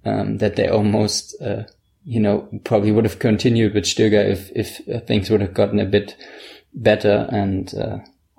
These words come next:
waited for one year to get Nagelsmann, but sadly it didn't, uh, yeah, happen that way.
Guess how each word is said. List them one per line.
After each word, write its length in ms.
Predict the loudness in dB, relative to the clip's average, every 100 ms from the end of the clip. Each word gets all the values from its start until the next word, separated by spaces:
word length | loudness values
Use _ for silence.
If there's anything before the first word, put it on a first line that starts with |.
| -2
waited 300 | 2 2 0
for 360 | 0 0 0 -2
one 240 | 0 0 2
year 180 | 0
to 160 | -2 0
get 160 | 0 2
Nagelsmann, 600 | 2 2 0 -2 -2 -2
but 300 | -4 -4 -12
sadly 640 | 0 0 2 0 -4 -6 _ -20 -20 -20 -20 _ _ -6
it 200 | -6 0
didn't, 420 | 0 0 -4 -4
uh, 200 | -2 -2 -6
yeah, 280 | -4 -4 -4 -12 -4
happen 300 | -2 0 0
that 180 | 0 0
way. 240 | -4